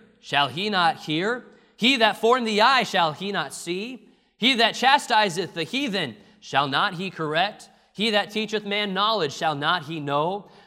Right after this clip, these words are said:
The Lord knoweth the thoughts of man, that they are vanity." May I say this morning that trusting God is so much better than trusting man. We find Naaman the leper. Naaman in Second Kings chapter five and verse one, we're given his reputation.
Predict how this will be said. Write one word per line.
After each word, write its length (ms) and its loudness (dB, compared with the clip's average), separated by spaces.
The 120 2
Lord 580 2
knoweth 440 2
the 100 -6
thoughts 380 0
of 100 -8
man, 500 -8
that 240 -10
they 400 -6
are 160 -8
vanity." 420 -10
May 200 -4
I 100 4
say 240 -4
this 240 -8
morning 400 -4
that 200 2
trusting 480 0
God 420 2
is 200 -2
so 440 4
much 280 -2
better 360 -2
than 180 -4
trusting 480 -6
man. 340 -6
We 140 2
find 320 2
Naaman 520 -2
the 140 4
leper. 520 -2
Naaman 640 0
in 180 -4
Second 360 -4
Kings 280 -6
chapter 340 -2
five 400 0
and 100 -8
verse 300 -4
one, 320 -2
we're 160 -2
given 320 -6
his 180 -10
reputation. 760 -8